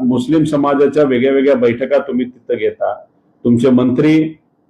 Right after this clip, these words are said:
जे, अ, मायनॉरिटीचे मंत्री आहेत ते वेगवेगळे कार्यक्रम हे मुंबईमध्ये तिथं घेतात आणि दुसऱ्या बाजूला संग्राम जगताप हे अशा पद्धतीने खालच्या लेवलला जाऊन तिथं वक्तव्य करत असतील, त्याला आपण काय म्हणणार?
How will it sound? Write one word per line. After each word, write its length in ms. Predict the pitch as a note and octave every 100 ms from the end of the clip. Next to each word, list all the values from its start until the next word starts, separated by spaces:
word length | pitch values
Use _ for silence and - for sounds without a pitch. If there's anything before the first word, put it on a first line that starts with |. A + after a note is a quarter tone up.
| A#2
जे, 240 | C3+ C#3
अ, 400 | C3+ - A#2 A#2
मायनॉरिटीचे 680 | A#2 A#2 B2+ C#3+ C#3 C#3+ C#3
मंत्री 420 | C#3 B2+ B2+ C#3+
आहेत 120 | C#3+
ते 260 | C#3+ - C3
वेगवेगळे 480 | A2+ A2+ B2+ B2 C3
कार्यक्रम 560 | B2 A#2 C3 C#3+ C#3+ G2 - _ _
हे 60 | B2
मुंबईमध्ये 600 | B2 A#2+ C3 D3+ D3 D3
तिथं 260 | D3 A#2+ C3+
घेतात 420 | A#2 - A2 G#2 -
आणि 120 | A#2+
दुसऱ्या 340 | A#2 A#2 D#3
बाजूला 380 | D#3 D3 D3+ D#3
संग्राम 440 | - C3+ C#3 D#3
जगताप 420 | C#3 B2+ - A#2 F#2+ - _ _
हे 40 | C3+
अशा 420 | - A2+ D#3+ E3
पद्धतीने 480 | D3+ C3+ C#3 D3 D3+
खालच्या 380 | - B2 B2
लेवलला 380 | D3+ C#3+ C#3 C#3+
जाऊन 240 | C3+ C3+ B2+
तिथं 160 | C3 C3
वक्तव्य 480 | B2 - C3 A#2 B2+
करत 280 | B2 A#2+
असतील, 400 | A#2 A2+ A#2 F#2+ -
त्याला 440 | _ _ C3+ D3
आपण 260 | C#3+ D#3 D3+
काय 200 | C#3+ C#3+
म्हणणार? 340 | A#2+ G2 F#2